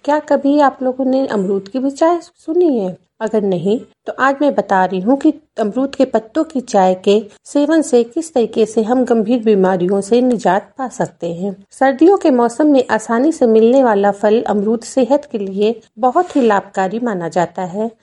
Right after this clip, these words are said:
इसके अलावा एंटीऑक्सीडेंट्स से भरपूर इसकी पत्तियां भी सेहत के लिए काफी अच्छी मानी जाती हैं।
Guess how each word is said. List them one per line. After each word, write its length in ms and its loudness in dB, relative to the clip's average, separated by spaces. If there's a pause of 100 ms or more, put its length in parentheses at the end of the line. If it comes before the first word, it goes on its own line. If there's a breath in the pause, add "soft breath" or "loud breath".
(160)
इसके 260 0
अलावा 400 4
एंटीऑक्सीडेंट्स 1000 0
से 240 -4
भरपूर 500 -2
इसकी 320 -2
पत्तियां 480 -2
भी 200 -2
सेहत 400 0
के 140 0
लिए 180 0
काफी 380 -2
अच्छी 360 -6
मानी 320 -2
जाती 320 -4
हैं। 220 -6